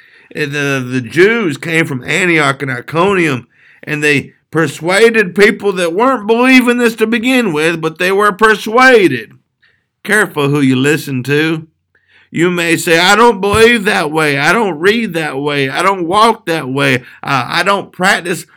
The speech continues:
uh, the Word of God faithfully in the direction they're wanting me to go." I, I, listen, careful who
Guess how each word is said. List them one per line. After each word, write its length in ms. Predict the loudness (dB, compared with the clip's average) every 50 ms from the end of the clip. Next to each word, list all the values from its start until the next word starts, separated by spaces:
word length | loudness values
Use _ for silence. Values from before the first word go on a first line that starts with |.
| _ _ _ _ -10
uh, 160 | -8 -6 -6
the 100 | -4 -4
Word 220 | 0 0 0 0
of 100 | 0 -2
God 320 | 0 0 0 0 0 -2 -2
faithfully 800 | 0 2 2 2 0 -2 -6 -4 -2 0 0 0 0 -2 -4 _ _ -20 -16 -12
in 200 | -10 -8 -6 -6
the 60 | -4
direction 460 | 0 0 2 2 0 0 -4 -6 -2
they're 160 | 0 0 0
wanting 340 | 2 2 2 0 0 -2 -4
me 120 | -4 -2 -2
to 60 | -2
go." 240 | -2 0 0 2 2
I, 300 | 2 0 0 0 -2 -4 -10 _ _ _ _ -12
I, 380 | -8 -8 -8 -8 -8 -12 -16 -10
listen, 560 | -4 0 4 4 4 2 0 -6 -12 -14 -16 _ _ _ _ _ _ _ _ _ _ _ _ _ _ _ _ _ _ -6
careful 760 | 0 2 4 6 4 4 2 0 -2 -2 -2 -2 -6 -10 -14 _ _ _ _ _
who 680 | -2 0 0 2 2 2 4 4 2 2 0 -6 -10